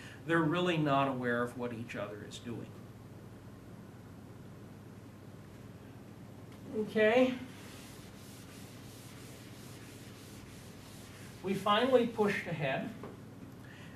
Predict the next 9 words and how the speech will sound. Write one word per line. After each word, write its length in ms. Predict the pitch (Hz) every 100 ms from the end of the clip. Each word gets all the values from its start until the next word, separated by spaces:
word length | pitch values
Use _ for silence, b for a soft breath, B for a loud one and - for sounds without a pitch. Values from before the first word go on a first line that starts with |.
| -
and 180 | 165
we 100 | 175
talked 420 | 180 185 180 190 -
about 500 | 151 143 131 - - - - - - - - - - - - - - - - - - - - -
dielectric 760 | 160 156 143 180 196 208 -
relaxation, 1160 | 165 160 143 135 139 - 156 135 135 127 - 220 - - - - - - - - - - - - - - - - - - - - - - - - - - - -
which 140 | 147 143
I've 240 | 160 165
discussed 460 | 175 - 175 170